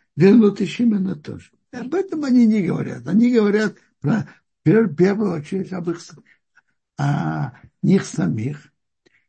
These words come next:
и о папе Якове. И не было, я понимаю, что не было тут необходимости об этом говорить. Это и понятно, что он в опасности.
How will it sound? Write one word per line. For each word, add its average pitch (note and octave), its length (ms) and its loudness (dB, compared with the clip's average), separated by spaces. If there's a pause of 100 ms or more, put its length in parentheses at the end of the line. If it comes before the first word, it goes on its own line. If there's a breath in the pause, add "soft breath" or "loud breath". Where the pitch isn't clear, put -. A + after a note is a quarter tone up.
и C#3+ 120 0
о C#3+ 100 2
папе F#3 380 -8
Якове. - 360 -16 (1800)
И B3 300 -10 (300)
не D4 180 -2
было, A3+ 320 -2 (200)
я A#3+ 120 -2
понимаю, E4 440 -2
что - 160 -4
не D#4+ 140 -2
было A3+ 200 0
тут C#3 200 -8
необходимости C#3+ 760 -4
об D3 140 -12
этом C3 280 -12
говорить. - 360 -20 (1300)
Это - 220 0
и B3 60 4
понятно, A3 540 -2
что - 180 -10
он A#2 80 -10
в G#2 60 -10
опасности. - 600 -18